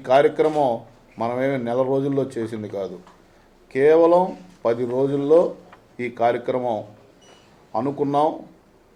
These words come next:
అనుకున్న వెంటనే మన మంత్రి గారితోటి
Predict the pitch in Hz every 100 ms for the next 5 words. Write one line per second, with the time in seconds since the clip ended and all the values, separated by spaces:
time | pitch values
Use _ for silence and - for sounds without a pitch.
0 | _ _ _ - 127 139 143 139 127 127
1 | 131 139 139 120 - - _ _ _ 113
2 | 120 117 117 123 131 131 127 127 120 117